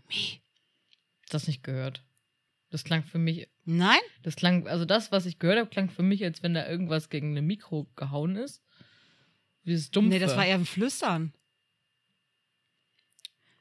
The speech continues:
Speaker 1: Hier, da ist die App. Ghost Tube.
Speaker 2: Ghost Tube?
Speaker 1: Doomed.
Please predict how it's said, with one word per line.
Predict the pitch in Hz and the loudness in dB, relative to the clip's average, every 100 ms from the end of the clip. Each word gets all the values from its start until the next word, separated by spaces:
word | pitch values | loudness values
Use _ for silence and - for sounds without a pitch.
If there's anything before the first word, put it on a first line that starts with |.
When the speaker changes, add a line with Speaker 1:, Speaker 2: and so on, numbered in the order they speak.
| _ _ | _ _
Speaker 1:
Hier, | 247 226 | 4 4
da | 226 247 | 8 8
ist | 262 240 | 6 0
die | 233 | -2
App. | 170 170 - - _ _ _ _ _ _ 190 | -2 -2 -6 -20 _ _ _ _ _ _ -6
Ghost | 175 277 277 311 - | 6 12 12 10 4
Tube. | 190 196 | 2 4
Speaker 2:
Ghost | 170 - | 2 2
Tube? | 175 220 - - _ _ _ _ _ _ _ _ - | 0 0 -6 -20 _ _ _ _ _ _ _ _ -14
Speaker 1:
Doomed. | 151 208 208 170 - | -4 0 2 0 -2